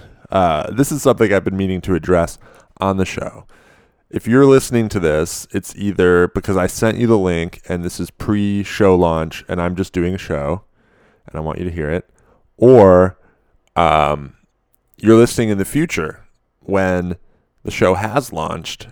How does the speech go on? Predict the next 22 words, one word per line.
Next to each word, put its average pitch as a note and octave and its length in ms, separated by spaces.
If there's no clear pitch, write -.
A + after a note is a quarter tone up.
and F#2+ 220
this A2+ 240
is F#2+ 240
an F2+ 100
episode F2 440
that D#2+ 180
is - 120
just - 360
in G2 240
the D#2+ 80
backfill F2 600
of E2+ 200
the - 80
feed, F#2+ 520
um, C#2+ 500
for F#2 220
anyone F2+ 300
to F2+ 100
listen F#2 260
to. D#2+ 180
I E2 120
have, E2 340